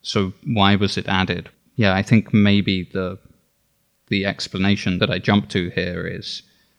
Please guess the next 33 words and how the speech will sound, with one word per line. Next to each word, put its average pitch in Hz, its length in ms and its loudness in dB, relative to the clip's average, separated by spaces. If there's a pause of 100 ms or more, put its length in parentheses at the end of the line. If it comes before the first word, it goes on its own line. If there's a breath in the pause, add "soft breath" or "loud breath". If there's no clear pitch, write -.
(340)
that 104 140 2
it - 180 -2
shows - 880 -2 (540)
where 110 360 4
his 95 240 -4
priorities 92 580 -2
lie 92 240 0
in 90 160 -4
terms 90 400 -8
of - 240 -12 (760)
the 113 160 0
willingness 95 680 -2
to 95 200 -6
allow 92 420 -4 (480)
this 104 260 -2
kid - 260 -6
to - 80 -14
get 90 240 -4
injured, 95 480 -2 (160)
this - 220 -12 (640)
helpless 110 500 -2
boy. 90 400 -6
You 98 140 -8
know, 95 200 -8
it's, - 420 -14
he's - 280 -6 (420)
thrown 98 280 2
twenty-five 95 640 -2
feet - 280 -6
in 92 80 -2
the 98 160 -4
air 92 180 -4
and, 98 180 -8